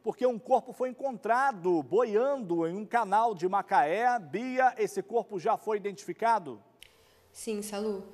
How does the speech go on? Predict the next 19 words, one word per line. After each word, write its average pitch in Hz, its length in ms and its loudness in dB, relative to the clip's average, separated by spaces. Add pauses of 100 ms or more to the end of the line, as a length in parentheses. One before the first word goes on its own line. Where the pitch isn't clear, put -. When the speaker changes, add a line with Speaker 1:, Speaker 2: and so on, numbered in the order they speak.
(240)
Speaker 2:
Foi 214 140 -6
identificado 254 720 -4
o - 20 -6
corpo 269 360 -4
do 247 200 -6
homem 233 380 -4
encontrado 220 580 -4
boiando 233 720 -4
no 185 100 -8
canal 196 360 -4
que 214 140 -10
liga 208 260 -4
Macaé 233 640 -2
a 220 80 -4
Campos, 180 600 -10 (260)
em 185 160 -10
Barra 214 380 0
de 208 120 -6
Macaé. 196 640 -6